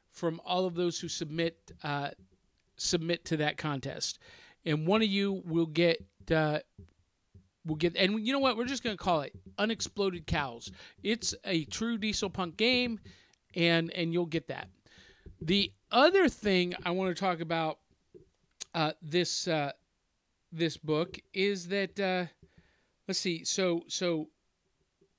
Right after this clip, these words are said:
the rumor is that there's a, uh, there's a cameo. Um,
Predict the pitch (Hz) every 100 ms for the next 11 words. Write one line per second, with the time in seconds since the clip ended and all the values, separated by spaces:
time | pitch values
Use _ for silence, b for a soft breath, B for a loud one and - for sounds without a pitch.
0 | _ 165 156 185 254 254 214 214 202 -
1 | 175 180 175 156 170 170 165 165 - b
2 | b b b b b b b b b b
3 | b b b _ _ _ _ - 180 165
4 | 175 - 233 226 220 214 208 208 208 180
5 | B B - 180 180 180 170 165